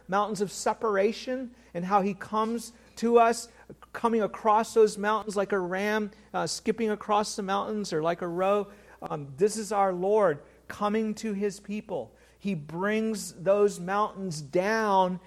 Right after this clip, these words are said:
and he opens a pathway for us. Early on in, I think it's chapter two, it talks about the mountains of Bether, but later it talks about them as the mountains of spices. That's how the cross is, isn't it? Before, we look at the cross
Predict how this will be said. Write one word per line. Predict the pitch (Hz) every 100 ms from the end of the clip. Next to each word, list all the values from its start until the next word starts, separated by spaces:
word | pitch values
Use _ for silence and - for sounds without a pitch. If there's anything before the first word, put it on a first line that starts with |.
| - -
and | 170 180
he | 175 202
opens | - 208 220 220 214
a | 226
pathway | - - 220 226 233 220 214 196 180
for | - 185
us. | 160 143 - - - - _ - - _ _ -
Early | 175 202 196
on | 202 208
in, | 185 147
I |
think | 139 170
it's | 160
chapter | - 185 - 170
two, | - 214 214
it | 170
talks | 175 180 -
about | 170 175 -
the | 156
mountains | 170 175 170 165 - -
of | 156 147 _ _ _ - 127
Bether, | 190 226 190 143 139 - _ _ _
but | 147 151
later | 151 175 202 170
it | 151 147 - -
talks | - - -
about | 151 147 -
them | 147
as | 147 147
the | 147
mountains | 143 151 - 147 143
of | - 147
spices. | - - 175 175 165 - - - - - - _ _ _ _
That's | -
how | 185
the | 160
cross | - 202 185 175
is, | 135
isn't | 160 160
it? | 123 - _ - - -
Before, | 143 160 - 202 240 214
we | 175
look | 175 202
at | 180
the | 165
cross | - 196 233 233